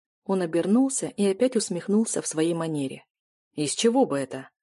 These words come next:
«Ты сказал, что за ответы нужно будет что-то сделать». «Допустим. И что ты решила сделать?»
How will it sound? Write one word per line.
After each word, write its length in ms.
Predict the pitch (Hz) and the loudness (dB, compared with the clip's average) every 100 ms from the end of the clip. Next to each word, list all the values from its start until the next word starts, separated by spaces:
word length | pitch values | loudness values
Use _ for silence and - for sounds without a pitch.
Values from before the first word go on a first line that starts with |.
| _ _ _ _ - | _ _ _ _ -2
«Ты 120 | 262 | 0
сказал, 400 | - 240 233 233 | 2 2 4 2
что 180 | - 233 | 2 2
за 140 | 233 | 4
ответы 340 | 226 269 311 | 2 0 2
нужно 300 | 196 202 202 | 2 2 2
будет 240 | 196 196 202 | 2 0 0
что-то 500 | - 269 262 240 233 | 0 0 0 0 0
сделать». 680 | 254 233 214 202 151 151 - _ _ _ _ _ - | 0 2 2 2 2 -8 -16 _ _ _ _ _ -6
«Допустим. 800 | 139 143 - 135 - 180 175 - - | -2 -2 -2 -6 -4 -6 -6 -10 -4
И 100 | 175 | 0
что 180 | - | 2
ты 120 | 262 156 | 2 0
решила 340 | 139 147 135 | -2 -2 -4
сделать?» 560 | 127 135 135 190 - | -4 -4 -4 -4 -8